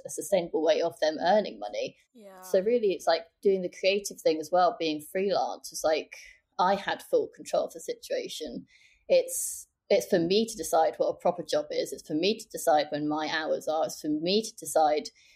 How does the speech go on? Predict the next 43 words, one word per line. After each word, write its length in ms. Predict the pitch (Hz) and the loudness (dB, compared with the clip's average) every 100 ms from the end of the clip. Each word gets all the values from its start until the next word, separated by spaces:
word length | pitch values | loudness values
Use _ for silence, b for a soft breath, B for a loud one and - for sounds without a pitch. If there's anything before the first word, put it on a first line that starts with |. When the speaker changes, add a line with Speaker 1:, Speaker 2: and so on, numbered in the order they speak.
| b - | b 0
Speaker 1:
what 180 | 180 175 | 4 4
it 120 | 165 | 4
is 180 | 156 151 | 2 2
I 120 | 139 | 0
do 320 | 135 151 147 | 0 0 0
and 140 | 143 143 | 0 -2
when 160 | 143 | -2
I 100 | 139 | -2
do 220 | 139 160 | -2 -2
it. 180 | 147 - - _ _ | 0 -4 -10 _ _
Speaker 2:
I 100 | 208 | -16
love 320 | 214 220 226 - - | -14 -14 -16 -18 -12
that, 240 | 143 - _ _ | -10 -10 _ _
because 340 | 196 - 214 - | -12 -12 -12 -12
it 160 | - - | -10 -10
sounds 480 | - 226 269 262 226 | -4 -2 -2 -8 -10
like, 420 | 202 190 - - _ _ _ _ _ _ - | -8 -8 -14 -20 _ _ _ _ _ _ -2
it 120 | 233 | -2
sounds 300 | - 262 269 | 0 -2 -2
like 340 | 240 196 - _ _ _ | -6 -6 -8 _ _ _
you 220 | 208 220 214 | -20 -10 -4
were 200 | 202 190 _ | -4 -4 _
being 300 | 208 202 190 - - | -14 -14 -16 -14 -4
told 340 | 214 190 175 | -2 -2 -4
that 160 | 165 175 | -6 -10
you 80 | 196 | -14
should 180 | 208 | -10
get 120 | 196 - | -8 -8
a 40 | |
proper 400 | - 180 - 185 | -8 -12 -12 -14
job 440 | - 254 247 240 233 | -8 -6 -6 -8 -12
because 400 | 196 214 185 165 | -12 -6 -8 -8
you 180 | 185 180 | -14 -2
are 220 | 196 185 180 | 0 0 -2
someone 320 | 190 180 180 | -10 -12 -8
with 160 | 175 | -6
a 60 | 170 | -6
disability 880 | 175 175 180 269 247 233 233 226 220 | -8 -12 -10 -6 -6 -6 -10 -10 -6
and 160 | - 180 | -6 -6
you 80 | 175 | -12
need 240 | 180 185 | -16 -10
that 140 | 175 - | -10 -8
security. 880 | 175 - 349 226 226 202 190 185 | -12 -12 -10 -10 -10 -14 -16 -18